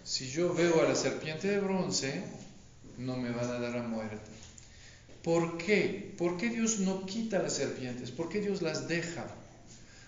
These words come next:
Porque justamente Dios va a dejar las consecuencias de mis actos. ¿Ven? Dios, para arreglar las cosas, no va a quitar las consecuencias de mis actos,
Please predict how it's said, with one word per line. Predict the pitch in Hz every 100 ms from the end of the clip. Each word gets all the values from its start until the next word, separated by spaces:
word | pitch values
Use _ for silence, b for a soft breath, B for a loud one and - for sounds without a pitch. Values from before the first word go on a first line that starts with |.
| B -
Porque | 160 214 214 220
justamente | - - 202 208 202
Dios | 220 196
va | 180 185
a |
dejar | 175 139 - 226 220 156 113 - - - - - 123
las | 151 -
consecuencias | 147 127 131 123 131 151 165 139
de | 123
mis | 113 -
actos. | 110 - - - - 453 466 440 440 - - B B -
¿Ven? | 139 196 170
Dios, | 175 247 226 - -
para | 165 160 156
arreglar | 151 147 190 254 233
las | 185 156
cosas, | - 190 - 151 233 - - - - - - - - b b b b - 143
no | 165 208 208
va | 208 190
a | -
quitar | 143 143 - 220 190 123 - - -
las | 120 120
consecuencias | 123 127 120 123 123 120
de | 120
mis | 113 -
actos, | 113 - - -